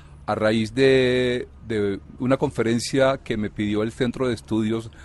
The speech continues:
Regionales hace dos años en Cartagena, y, y, pues, eso significó una vuelta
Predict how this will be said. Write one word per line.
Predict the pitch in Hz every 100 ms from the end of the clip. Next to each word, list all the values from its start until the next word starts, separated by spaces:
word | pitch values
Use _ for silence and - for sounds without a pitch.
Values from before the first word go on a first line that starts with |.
| - -
Regionales | 123 113 110 107 117 113
hace | 110 - 113 110
dos | 113 117
años | 113 117 117
en | 104
Cartagena, | - 95 98 98 101 80 - - - - - - -
y, | 139 127 123 117 110 104 101 - -
y, | 127 110
pues, | - 117 107 -
eso | 123 127
significó | - 143 123 110 98 - 110 110 - - - -
una | 120 120
vuelta | 131 135 127 - 117